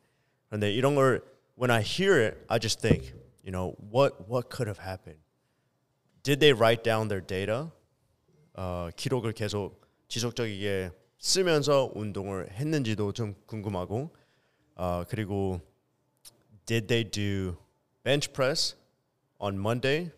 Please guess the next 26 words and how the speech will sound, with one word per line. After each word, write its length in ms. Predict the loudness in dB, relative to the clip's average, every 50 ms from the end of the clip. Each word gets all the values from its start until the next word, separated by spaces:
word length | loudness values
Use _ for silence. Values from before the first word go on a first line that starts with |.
| _ _ _ _ -12
and 80 | -8
then 140 | -8 -8 -8 -8
test 440 | -6 -2 -2 0 0 0 -2 -2 -6
the 80 | -14 -6
deadlift, 480 | -2 -2 -2 0 0 -2 -4 -4 -6 -12 _ _ _ _ _ _ _ _ -10
you 60 | -6
know, 160 | -6 -4 -4 -4
on 340 | -4 -6 -6 -6 -8 -12 -14 _ _ _
그 120 | -10 -10 -8
다음 320 | -6 -2 -2 -2 0 0
날 260 | -2 -2 -2 -2 -4 -6 -6 -6
or 420 | -4 -2 -2 -2 -2 -4 -6 -8 -12 _ _ _ _ _ _ _ _ _ -6
Wednesday 580 | -4 -2 -2 -2 -2 -2 -2 -2 -2 -4 -6 -10 _ _ _ _ -12
or 100 | -12 -10
Friday? 480 | -8 -4 0 2 2 2 0 -4 -10 -14 _ _ _ _ -4
Or 100 | 0 2
was 200 | 4 4 4 2
it 120 | 0 0 0
the 120 | -2 0 2
other 180 | 2 2 2 2
way? 220 | 0 -2 -6 -8 -12 _ _ _ _ _ _ _ _ _ _ -12
Did 100 | -8 -2
they 160 | 0 0 0
test 540 | 0 0 2 2 2 4 2 0 -2 -4 -14 _ _ _ _ -14
the 80 | -12
deadlift 680 | -6 -2 0 0 2 2 2 2 2 2 0 -6 -16